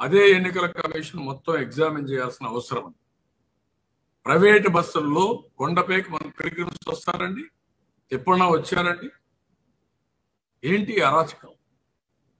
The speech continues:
మామూలుగా ఒక పబ్లిక్ మీటింగ్ కో, ఒక పెళ్లికో వచ్చినట్టు కొన్ని వేల బస్సుల వచ్చిన వాళ్ళు వేల మంది, వేల మంది వచ్చేసి మొత్తం క్యాప్చర్ చేసుకుంటారా మీరు?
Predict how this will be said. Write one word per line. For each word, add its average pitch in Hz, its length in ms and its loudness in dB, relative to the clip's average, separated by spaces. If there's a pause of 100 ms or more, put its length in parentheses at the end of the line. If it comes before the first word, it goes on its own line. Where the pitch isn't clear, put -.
(540)
మామూలుగా 190 600 2
ఒక 156 300 -2
పబ్లిక్ 180 380 -2
మీటింగ్ 170 380 -6
కో, - 120 -14
ఒక 160 360 -4
పెళ్లికో 170 400 -2
వచ్చినట్టు 151 400 -4
కొన్ని 143 260 -10
వేల 156 320 -4
బస్సుల 165 340 -4 (1300)
వచ్చిన 202 280 4
వాళ్ళు 185 260 8
వేల 135 260 2
మంది, 147 280 0 (880)
వేల 175 220 2
మంది 202 240 0
వచ్చేసి 185 480 -4
మొత్తం 135 320 -8
క్యాప్చర్ 143 440 -4
చేసుకుంటారా - 480 -14
మీరు? - 220 -20